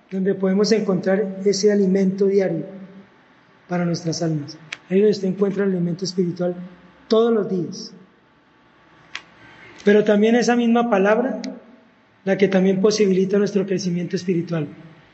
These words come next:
La palabra de Dios es la que da crecimiento. La palabra de Dios es la que transforma. Ese pan de vida que usted y yo conocemos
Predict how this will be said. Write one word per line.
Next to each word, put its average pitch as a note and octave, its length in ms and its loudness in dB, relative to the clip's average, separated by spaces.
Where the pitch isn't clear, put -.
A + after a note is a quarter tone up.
La G3 240 2
palabra G3+ 500 2
de G3+ 160 0
Dios F#3+ 460 -2
es F3 60 -2
la G3 120 0
que F#3+ 100 0
da E3+ 120 -2
crecimiento. E3+ 580 -2
La F#3 200 4
palabra F#3+ 420 4
de G#3 100 4
Dios G3+ 400 0
es F3+ 80 -4
la F#3+ 120 -2
que F#3+ 120 -2
transforma. E3+ 640 -6
Ese A3 220 2
pan A#3 240 0
de A#3 120 4
vida A#3 260 0
que A3 60 -4
usted G3+ 160 -2
y - 20 0
yo G#3 100 2
conocemos A3 600 -4